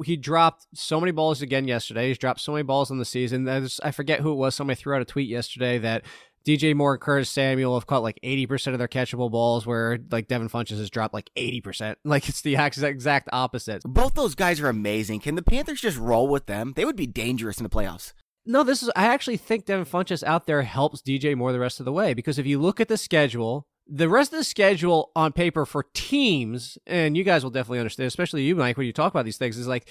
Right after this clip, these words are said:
Speaker 1: the wide receiver matchup combinations. If you look at it the rest of the way on paper, the team, the schedule is very friendly. But if you look at the top corner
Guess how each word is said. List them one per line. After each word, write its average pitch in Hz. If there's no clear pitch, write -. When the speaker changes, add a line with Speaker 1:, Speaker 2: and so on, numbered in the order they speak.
Speaker 1:
the 147
wide 147
receiver 143
matchup 147
combinations. 139
If 180
you 170
look 208
at 170
it 156
the 151
rest 180
of 180
the 170
way 160
on 143
paper, 165
the 127
team, 165
the 147
schedule 165
is 123
very 131
friendly. 117
But 151
if 147
you 151
look 170
at 156
the 127
top -
corner 139